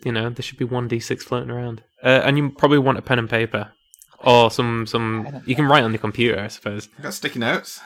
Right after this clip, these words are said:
Speaker 2: Okay.
Speaker 1: Sticky notes, that'll do, whatever.
Speaker 2: How come this, surely this,
Speaker 3: Oh my
Speaker 2: surely this
Speaker 3: God.
Speaker 2: website should give me a place to keep track of this stuff.
Speaker 1: No, it can do, but it's more fun. In my opinion,
Speaker 3: Matt.
Speaker 1: you def-, we'll get into it.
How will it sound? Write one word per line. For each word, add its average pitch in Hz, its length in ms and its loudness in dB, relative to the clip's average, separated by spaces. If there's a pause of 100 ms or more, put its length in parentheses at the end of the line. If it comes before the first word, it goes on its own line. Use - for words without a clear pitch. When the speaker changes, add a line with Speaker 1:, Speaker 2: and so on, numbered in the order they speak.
Speaker 2:
Okay. 160 180 -14
Speaker 1:
Sticky 175 220 -2
notes, 156 200 2
that'll - 160 -4
do, 139 200 2
whatever. 131 400 0
Speaker 2:
How 143 180 -14
come 160 120 -6
this, - 280 -8 (220)
surely 156 280 0
this, 151 200 -2
Speaker 3:
Oh - 160 -14
my - 80 -6
Speaker 2:
surely 151 200 0
this 135 160 -4
Speaker 3:
God. 117 160 -2
Speaker 2:
website - 300 -8
should - 220 -14
give 95 120 -14
me 98 100 -8
a 95 80 -10
place - 300 -12
to - 160 -16 (120)
keep - 140 -16
track - 240 -14
of 95 60 -14
this 98 160 -18 (320)
stuff. - 180 -20 (1120)
Speaker 1:
No, 151 100 2
it 127 100 2
can 147 260 -2
do, 127 180 2
but 123 120 -4
it's 120 120 -10
more 135 140 -4
fun. 120 400 -6 (1900)
In 156 140 4
my 143 160 6
opinion, 120 440 -2
Speaker 3:
Matt. - 80 -10
Speaker 1:
you 147 80 2
def-, 139 300 0
we'll 147 280 6
get 139 120 0
into 123 260 0
it. - 180 0